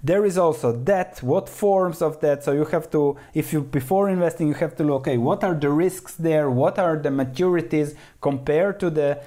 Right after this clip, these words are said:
entries for airlines, for example, for le-, leasing companies, et cetera. So a lot to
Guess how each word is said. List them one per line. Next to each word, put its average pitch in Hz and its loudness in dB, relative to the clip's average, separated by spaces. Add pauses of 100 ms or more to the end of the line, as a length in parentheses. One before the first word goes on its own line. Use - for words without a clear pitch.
(880)
entries 170 0
for 151 2
airlines, 180 2
for 156 2
example, 143 0
for 135 0
le-, 165 2
leasing 180 0
companies, 147 0
et 127 -4
cetera. 131 0
So 247 -2 (160)
a 208 4
lot 311 2 (140)
to 185 2